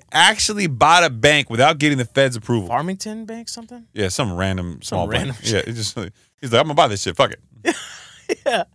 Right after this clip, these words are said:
Speaker 1: And then how much time did he get?
Speaker 2: That was crazy. When you, when I saw this, I could not believe it. He got an hour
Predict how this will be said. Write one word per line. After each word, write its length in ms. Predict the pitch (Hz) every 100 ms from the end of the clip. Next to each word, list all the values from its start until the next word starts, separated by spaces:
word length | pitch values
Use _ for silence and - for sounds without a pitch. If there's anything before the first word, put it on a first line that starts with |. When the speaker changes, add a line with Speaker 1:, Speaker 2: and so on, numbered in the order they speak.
| _ _ -
Speaker 1:
And 220 | 240 233
then 200 | 311 285
how 260 | 240 302 285
much 240 | 294 311
time 240 | 339 262
did 100 | 254
he 80 | 240
get? 300 | 233 262 240 _ _ _ _ _
Speaker 2:
That 100 | 143
was 180 | 151 151
crazy. 380 | - 170 156 139
When 100 | 156
you, 140 | 185
when 160 | 175 170
I 100 | 180
saw 300 | - 190 190
this, 240 | 202 202
I 80 | 160
could 200 | - 170
not 240 | 156 156 139
believe 260 | 151 147
it. 140 | 131 123 _ _
He 60 | 175
got 140 | 180 156
an 120 | 139
hour 520 | 135 151 175 185